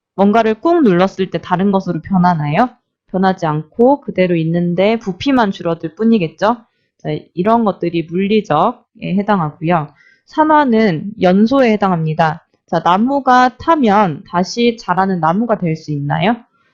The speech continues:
자, 이렇게 아예 변해버리는 것을 산화, 이것은 화학적 변화에 해당하고요.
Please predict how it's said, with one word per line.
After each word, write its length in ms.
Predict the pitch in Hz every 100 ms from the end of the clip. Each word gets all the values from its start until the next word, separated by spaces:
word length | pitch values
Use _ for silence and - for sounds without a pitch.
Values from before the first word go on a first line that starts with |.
| _
자, 80 | - - -
이렇게 540 | - 180 220 190 - _ _
아예 540 | 180 190 196 190 185 _ -
변해버리는 880 | 196 202 220 220 185 160 170 165
것을 420 | 151 147 220 233 240
산화, 440 | 269 240 160 - _ _
이것은 500 | 147 156 214 226 226
화학적 500 | 269 294 294 226 196
변화에 340 | 170 160 170
해당하고요. 720 | 185 190 170 151 151 151 214